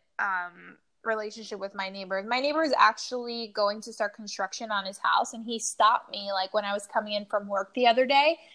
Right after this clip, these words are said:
and he's like, "I just wanted to let you know, like, we're gonna start construction." He's like, "I apologize for the noise ahead of time." He's like, "If you, um, tell me if you have, like,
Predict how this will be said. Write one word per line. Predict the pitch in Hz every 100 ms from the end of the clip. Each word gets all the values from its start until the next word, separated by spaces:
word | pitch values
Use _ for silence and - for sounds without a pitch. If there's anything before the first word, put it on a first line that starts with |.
| - _
and | 254
he's | 262
like, | 254 254
"I | 262
just | 262
wanted | 285 269 302
to |
let | 302 294
you | 285
know, | 262 247 240
like, | 226 226
we're | 220
gonna | 233 247
start | - 254 233
construction." | 269 254 - 226 226 - 233 226
He's | 240 220
like, | 214
"I | - 214
apologize | 220 - 240 233 240 240 247
for | - 262
the | 247
noise | 233 220 220 226
ahead | - 220
of | 220
time." | 214 220 208 202 214 220 _ _ _
He's | - 247
like, | 247 240
"If | - 233
you, | 226 240 247 247 262 240 - _
um, | 220 214 214
tell | - 226
me | 226
if | 226
you | 240
have, | 226
like, | 233 226